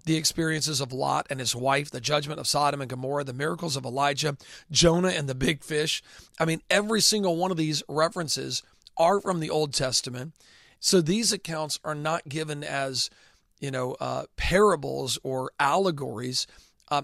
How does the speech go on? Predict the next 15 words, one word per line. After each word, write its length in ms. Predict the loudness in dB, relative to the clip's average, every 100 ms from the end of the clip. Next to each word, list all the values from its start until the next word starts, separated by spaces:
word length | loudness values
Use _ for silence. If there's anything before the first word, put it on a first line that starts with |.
| 0
he 200 | 2 2
took 380 | 2 2 2 -2
them 220 | -6 -4
and 140 | -4 -2
he 160 | -2
retold 640 | -2 0 0 0 0 0 2
them 220 | -2 -4 -10 -20 _ _
as 420 | 0 0 0 -4 -6 _
history. 600 | 0 2 2 0 -8 -14 _ _ -20 _ _ _ _ _
So 460 | 0 6 6 6 2
when 240 | 2 4
we 100 | 6
look 240 | 6 4 2
at 140 | -2
Jesus's 680 | -2 -2 0 0 0 -2